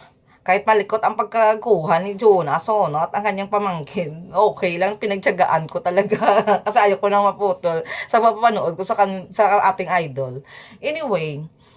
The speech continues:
grabe talaga, no? Mapapa-, sabi ko nga, always sinasabi ko, mapapaindak, mapasabay talagang lahat ng tao na nanonood pag ang Aegis ang nag-perform. Aba,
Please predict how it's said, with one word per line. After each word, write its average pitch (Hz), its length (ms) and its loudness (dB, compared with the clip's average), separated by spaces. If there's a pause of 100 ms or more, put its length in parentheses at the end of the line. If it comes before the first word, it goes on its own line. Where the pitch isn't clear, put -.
(480)
grabe - 400 -2
talaga, 240 320 2
no? 196 520 0 (120)
Mapapa-, 233 560 4
sabi 262 160 -4
ko 269 80 -4
nga, 277 320 2
always 440 400 0
sinasabi 247 360 2
ko, 220 80 -6
mapapaindak, 226 920 -2
mapasabay 220 640 -2
talagang 202 400 -6
lahat 262 360 -4
ng 254 200 0
tao 220 320 4
na 240 380 6
nanonood 233 500 2
pag 220 200 4
ang 240 40 -4
Aegis 254 400 -2
ang 254 160 4
nag-perform. 254 880 2
Aba, 170 320 -2